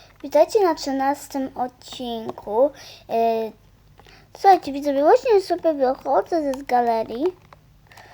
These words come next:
Przyszedłem sobie, byłem popatrzeć sobie, jak tutaj... Jest. Bę-, jestem na kreatywnym. E, e, słuchajcie,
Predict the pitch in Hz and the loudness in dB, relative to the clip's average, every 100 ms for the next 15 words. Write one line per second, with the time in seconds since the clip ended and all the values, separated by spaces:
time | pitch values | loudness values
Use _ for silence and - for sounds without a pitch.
0 | - - - - 359 339 320 320 285 277 | -20 -20 -20 -18 -4 -2 -2 -2 -2 -2
1 | - - 285 269 269 254 262 254 - 240 | -4 2 2 2 2 2 4 4 2 -10
2 | - 269 262 240 - - - - - - | -6 -6 -2 -4 -6 -20 -20 -20 -20 -2
3 | 277 285 285 277 277 269 269 370 - 330 | 6 6 6 -2 2 2 0 -10 0 4
4 | 480 339 508 554 523 403 359 339 320 311 | 4 6 4 6 2 2 4 4 4 2
5 | 269 247 247 240 359 440 - - - - | -2 -2 -4 -2 -2 -4 -12 -20 -20 -20
6 | - _ _ _ - - 262 254 262 254 | -20 _ _ _ -8 -4 -2 0 0 -2
7 | 254 262 277 _ - _ _ _ _ - | -4 -6 -10 _ -20 _ _ _ _ -20
8 | - _ _ _ _ _ _ _ _ _ | -20 _ _ _ _ _ _ _ _ _
9 | _ _ _ _ _ _ _ - - _ | _ _ _ _ _ _ _ -20 -20 _
10 | _ - - _ _ _ _ _ - - | _ -20 -20 _ _ _ _ _ -20 -20
11 | - - - - - - - 262 269 269 | -20 -20 -20 -20 -20 -8 -2 2 2 2
12 | 269 277 311 247 - 240 | 0 4 4 4 -2 -8